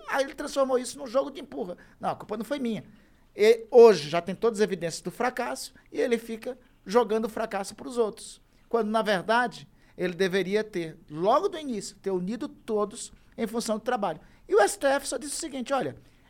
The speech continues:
essa aqui é a tua atribuição, mas é o seguinte, é, tem atribuições que é de município e de estados, né? Você não pode ir adiante das atribuições.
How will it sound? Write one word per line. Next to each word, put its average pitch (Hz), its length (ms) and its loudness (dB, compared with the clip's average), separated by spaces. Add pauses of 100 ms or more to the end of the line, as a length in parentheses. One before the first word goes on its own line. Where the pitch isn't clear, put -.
essa 170 240 -4
aqui 170 140 -2
é 175 40 2
a - 20 2
tua 165 140 -4
atribuição, 220 560 -2
mas 285 220 -2
é - 20 -4
o - 40 -6
seguinte, 202 460 -8 (560)
é, 175 180 2
tem 247 300 2
atribuições 214 720 -2
que - 80 -4
é 247 40 -2
de 240 80 -6
município 247 500 -6
e 285 40 -16
de 294 80 -12
estados, 220 640 -6 (280)
né? 175 200 -6
Você 190 200 -4
não 247 140 -6
pode 233 360 0 (340)
ir 277 400 -4
adiante 208 560 2
das 175 160 -4
atribuições. 170 680 -10